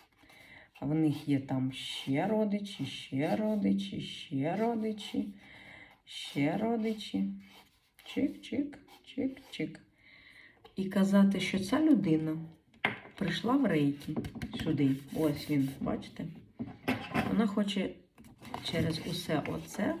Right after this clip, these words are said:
от плоскость, оце плоскость, оці от всі, м, ро-, родові програми. Потім, е, на людині є ще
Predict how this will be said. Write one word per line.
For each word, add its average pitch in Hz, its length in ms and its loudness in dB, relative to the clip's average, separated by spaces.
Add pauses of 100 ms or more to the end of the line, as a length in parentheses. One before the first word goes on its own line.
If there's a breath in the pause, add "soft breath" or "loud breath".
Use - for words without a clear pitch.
от 139 360 0
плоскость, 196 540 -4
оце 202 240 -2
плоскость, 208 600 0
оці 165 260 -4
от 156 180 -2
всі, 151 400 0
м, 147 600 0
ро-, 156 300 2
родові 147 320 0
програми. 165 640 0 (1300 loud breath)
Потім, 160 340 2
е, 147 140 -2 (300)
на 156 200 2
людині 160 720 2
є 147 280 0
ще 143 360 0